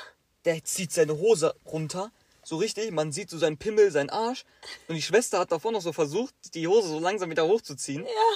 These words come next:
Speaker 1: Und auf einmal, das Kind stand da, alle gucken das Kind an. So, äh, unten komplett nackt. Er sch-, er steht da und schreit einfach rum.
Speaker 2: <laughs>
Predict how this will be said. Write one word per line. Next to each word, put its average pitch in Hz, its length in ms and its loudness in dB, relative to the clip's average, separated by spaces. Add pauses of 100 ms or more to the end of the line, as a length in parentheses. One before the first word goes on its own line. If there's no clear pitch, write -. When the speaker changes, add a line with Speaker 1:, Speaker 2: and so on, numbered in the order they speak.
Speaker 1:
Und 170 60 -4
auf 175 80 -4
einmal, 220 160 6
das 156 140 -2
Kind 170 240 -4
stand 285 340 0
da, 330 200 4 (360)
alle 226 260 4
gucken 196 220 0
das 170 160 2
Kind 202 240 -4
an. 127 180 -4 (340)
So, 165 320 -2
äh, - 380 -4 (1040)
unten 240 380 2
komplett 254 380 0
nackt. 240 280 0
Er 147 140 2
sch-, - 220 -8
er 151 120 0
steht 285 400 -4
da 285 180 0 (1000)
und 180 180 -10 (140)
schreit 240 320 -2
einfach 151 240 -2
rum. 233 180 -4 (1120)
Speaker 2:
<laughs> - 80 -12